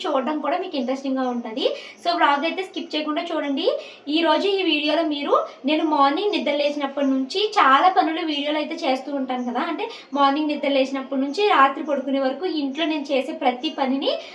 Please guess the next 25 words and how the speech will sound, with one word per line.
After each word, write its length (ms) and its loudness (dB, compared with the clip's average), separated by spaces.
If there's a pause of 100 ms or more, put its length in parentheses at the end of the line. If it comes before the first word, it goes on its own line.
(160)
వ్లాగ్లో 340 2
ఇంక్లూడ్ 420 -2
చేస్తాను 340 -4
కదా, 160 -2 (320)
అవన్నీ 480 2
ఎలా 240 8
షూట్ 340 -2
చేసుకుంటాను 460 0
అన్నది 240 0
మీకు 200 -2
అయితే 400 4 (260)
ఈ 80 2
రోజు 240 6
ఈ 40 4
వ్లాగ్లో 320 4
అయితే 160 2
చూపిస్తానండి. 840 0 (560)
నేను 240 2
మ్యాక్సిమం 520 2
నా 140 0
వీడియోస్ 360 -2
అన్నీ 220 -2
ట్రైపాడ్తోనే 680 0
షూట్ 320 -6
చేసుకుంటానండి. 840 -2